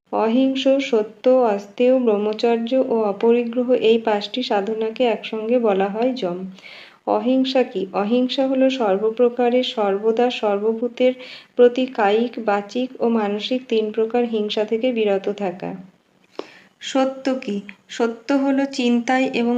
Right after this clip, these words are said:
বাক্যে কোনরূপ মিথ্যাচারণ না করা। অস্তেয়, আস্তেয় কি? আস্তেয় হলো চর্যবৃত্তি পরিত্যাগ, যা নিজের নয়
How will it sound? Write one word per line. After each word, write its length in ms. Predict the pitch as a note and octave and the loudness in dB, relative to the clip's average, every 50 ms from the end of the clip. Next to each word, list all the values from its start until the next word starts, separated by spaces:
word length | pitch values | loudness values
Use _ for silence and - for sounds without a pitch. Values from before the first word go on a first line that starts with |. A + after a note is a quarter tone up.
| A#3+ | 2
বাক্যে 420 | A#3 A3 G#3+ A3 A3 - - C4 C4 C4 | 4 4 4 4 2 -2 -4 -4 -4 -2
কোনরূপ 480 | - A#3 A3+ A3+ A#3 A#3 A#3+ B3+ B3+ - | -2 0 2 2 2 2 0 -2 -2 -4
মিথ্যাচারণ 640 | A3 A3 A3 A3 - B3 A#3+ A#3+ B3 A#3+ B3 B3+ B3 A3+ | -4 -4 -4 -4 -4 -4 -2 -2 -2 -2 -2 -2 0 0
না 160 | G3+ G3 G3 | 0 0 0
করা। 320 | G3 - - G3 F#3+ G3+ G3+ G3 - - - - - - _ - | -2 -4 -4 -4 -4 -4 -6 -8 -10 -16 -20 -20 -20 -14 _ -2
অস্তেয়, 500 | - A#3 A#3 A#3 - - - C4+ C4+ C4+ C4 - - - - _ _ _ _ - | -2 0 0 -2 -4 -4 -2 -2 -2 -2 -4 -6 -10 -16 -20 _ _ _ _ -2
আস্তেয় 480 | A3+ A#3+ A#3 - - - C4+ C4+ C4 C4 C4 | -2 -2 -2 -4 -4 -4 -2 0 0 -2 -2
কি? 160 | - G3+ G3 G3 G3 F#3+ - _ _ - | -4 -6 -6 -6 -8 -12 -20 _ _ -2
আস্তেয় 480 | - A#3 A#3+ A#3 - - - C4+ C4+ C4+ | 0 0 0 -2 -4 -4 -2 0 0 0
হলো 240 | C4+ C4+ C4+ C4 C4+ | 0 0 0 0 0
চর্যবৃত্তি 680 | C4 - B3+ A3+ A3 A3 A#3 B3 B3 B3+ B3+ B3+ - C4 B3+ | 0 0 0 -2 0 0 -2 -2 -2 -2 -4 -4 -4 -6 -4
পরিত্যাগ, 560 | - A#3 G#3 G3+ G#3 G3+ - - G#3 G#3 G3+ G#3 | 0 0 0 0 0 -2 -6 -6 -6 -6 -4 -4
যা 160 | G3+ A#3+ B3 B3 B3 | -2 0 0 2 2
নিজের 380 | A#3+ A#3 A3+ A3+ B3 B3 B3 A#3+ | 2 2 0 0 0 0 0 2
নয় 260 | A#3+ A#3 A3+ A#3 B3 | 2 2 2 0 0